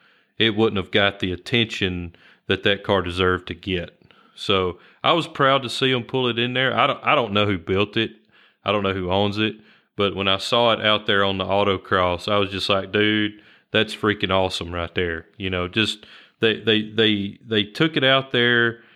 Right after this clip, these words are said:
and I guarantee you there was more pictures of that car took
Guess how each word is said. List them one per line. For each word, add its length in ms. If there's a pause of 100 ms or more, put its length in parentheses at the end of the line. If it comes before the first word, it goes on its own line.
(160)
and 200
I 80
guarantee 640
you 500 (220)
there 180
was 220
more 160
pictures 500
of 100
that 220
car 340
took 640